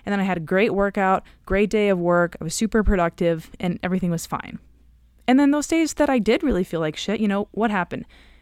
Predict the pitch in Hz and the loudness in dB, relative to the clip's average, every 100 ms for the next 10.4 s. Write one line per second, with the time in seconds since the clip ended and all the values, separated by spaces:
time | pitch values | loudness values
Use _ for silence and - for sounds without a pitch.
0 | _ 170 160 156 165 160 - 165 165 156 | _ -6 -4 -2 -4 -4 -6 -4 -2 -2
1 | 156 160 170 233 220 - - - 185 175 | -4 0 2 0 -4 -14 -16 0 2 4
2 | 175 - 160 165 170 175 170 - 180 185 | 2 0 -2 -2 -2 -2 -4 -4 -4 -4
3 | 170 156 - 160 160 175 294 294 285 - | -6 -6 -6 -8 -4 -2 2 2 0 -6
4 | - - _ _ _ - 196 196 185 170 | -20 -20 _ _ _ -10 -6 -4 -2 0
5 | 151 - 165 151 147 - - 285 277 262 | -2 -4 -8 -8 -10 -8 -2 0 2 2
6 | 220 185 - 214 294 359 294 226 208 180 | 0 -4 -6 -2 -2 0 -2 0 0 -2
7 | 175 175 156 151 151 - - _ _ _ | -4 -6 -6 -6 -8 -8 -14 _ _ _
8 | - _ _ - 202 233 262 311 - 240 | -20 _ _ -2 0 2 4 2 0 -2
9 | 196 196 196 180 170 165 185 175 165 160 | 0 0 0 0 -2 -2 -2 -4 -6 -4
10 | 160 208 392 - | -2 -2 -4 -12